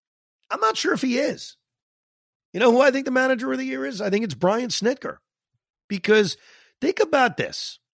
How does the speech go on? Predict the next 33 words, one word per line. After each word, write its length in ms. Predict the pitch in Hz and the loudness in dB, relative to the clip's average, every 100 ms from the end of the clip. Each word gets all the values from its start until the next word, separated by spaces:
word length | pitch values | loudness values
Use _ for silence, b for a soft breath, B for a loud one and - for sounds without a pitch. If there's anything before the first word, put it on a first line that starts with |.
| _ _ _ _ _ _ _ _ | _ _ _ _ _ _ _ _
The 140 | 175 | 0
Atlanta 440 | 185 170 190 269 294 | 2 2 4 4 4
Braves 440 | 214 202 190 160 | 2 4 4 2
won 180 | 135 135 | 0 -2
the 80 | 120 | -4
World 480 | 101 107 147 135 135 | -4 -2 0 -2 -4
Series. 600 | - - - - - - _ _ _ _ _ - | -6 -6 -12 -18 -20 -20 _ _ _ _ _ 0
Okay? 240 | 220 190 - _ _ _ _ _ | 0 0 -6 _ _ _ _ _
They 80 | - | -12
come 300 | - 214 269 | -2 0 2
back 280 | 277 247 - | 2 2 0
the 60 | 175 | -10
following 580 | - 165 175 175 175 | 0 2 2 2 0
year. 400 | 156 104 90 95 - _ _ _ _ | -2 -6 -8 -12 -14 _ _ _ _
They 140 | 151 | -4
get 180 | 147 156 | 0 2
off 220 | 151 147 | 4 0
to 180 | - 135 | -2 -6
a 20 | |
very 460 | 110 98 139 208 226 | -6 -2 2 4 4
mediocre 520 | 202 185 180 180 170 | 4 4 4 2 -2
start. 460 | 156 - 107 104 - _ _ _ _ | -6 -6 -6 -6 -8 _ _ _ _
They're 160 | 123 135 | 0 0
ten 320 | - - 196 | 0 -2 0
and 100 | 220 | 2
a 60 | 202 | 2
half 280 | 165 170 - | 2 0 -2
games 300 | 147 135 110 | -4 -4 -2
behind 340 | 113 113 113 | -4 -2 -4
the 60 | 107 | -4
New 80 | 107 | -6
York 260 | 104 98 - | -6 -10 -14
Mets. 320 | 67 - | -16 -16